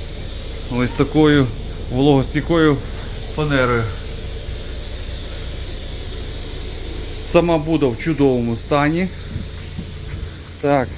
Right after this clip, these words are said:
і знову низи показую. Бачите, місця, де ржавіють ці автомобілі.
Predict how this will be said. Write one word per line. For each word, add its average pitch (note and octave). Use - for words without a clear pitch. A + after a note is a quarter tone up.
і C#3+
знову C#3
низи C#3
показую. D3
Бачите, B2+
місця, C3
де B2+
ржавіють B2+
ці C3+
автомобілі. C3